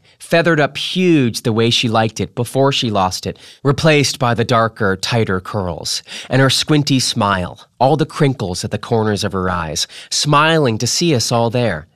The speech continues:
knowing all those she had touched were there. But they were giving back, giving at least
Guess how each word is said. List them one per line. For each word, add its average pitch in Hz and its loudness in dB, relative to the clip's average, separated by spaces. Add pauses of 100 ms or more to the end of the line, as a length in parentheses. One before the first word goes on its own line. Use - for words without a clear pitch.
knowing 151 2
all 143 2
those 107 0
she 120 -2
had 107 -4
touched - -6 (100)
were 104 -4
there. 85 -6 (920)
But 147 -4
they 180 2
were 208 4
giving 180 2
back, 107 0 (420)
giving 247 4
at - -2
least 190 -2